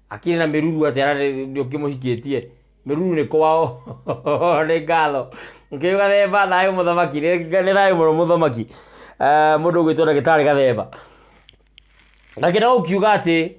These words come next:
na Gathemba nĩ ararutire rwĩmbo rwerũ, eh, ena ũnyugi mwerũ thikũ ici. Na mwana ũcio nĩ mwega, mbũgũ icio ciĩ muoyo.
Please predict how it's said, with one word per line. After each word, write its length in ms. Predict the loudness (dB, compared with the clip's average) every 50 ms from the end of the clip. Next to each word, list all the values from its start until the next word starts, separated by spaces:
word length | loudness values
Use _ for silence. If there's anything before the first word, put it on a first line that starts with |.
| _ -20 -12 -4
na 100 | -2 0 0
Gathemba 220 | 0 0 0 0 0
nĩ 80 | 2
ararutire 400 | 2 2 2 0 0 0 0 0
rwĩmbo 240 | 0 0 0 0 2
rwerũ, 380 | 2 4 4 4 2 2 0 -2 -4 -10 -18 -20 -20 _ _ -4
eh, 240 | 0 0 0 0 0 0
ena 200 | 0 2 2 0
ũnyugi 300 | 0 0 0 0 0 -2
mwerũ 380 | 0 2 2 2 2 2 0 -2
thikũ 300 | -4 -6 -6 -4 -2 0
ici. 400 | 0 -2 -2 -4 -6 -6 -8 -10 -16 _ _ _ _ _ _ _ _ _ _ _ _ -10
Na 1300 | -8 -6 -2 0 2 2 2 2 2 2 2 2 2 2 2 2 2 2 2 2 2 0 0 -2 -6 -10 -16 -20 _ _ _ _ _ _ _ _ _ _ _ _ _ _ _ _ _ _ _ _ _ _ _ _ _ _ _ _ _ _ _ _
mwana 540 | -20 -18 -14 -10 -4 0 0 2 2 2 2
ũcio 460 | 2 2 2 2 2 2 2 2 0
nĩ 100 | -2 -2
mwega, 400 | 0 0 0 2 2 2 0 0
mbũgũ 220 | 0 0 0 0
icio 160 | 0 0 -2 -2
ciĩ 200 | 0 0 -2 -2
muoyo. 480 | 0 -2 0 0 2 2 0 0 -2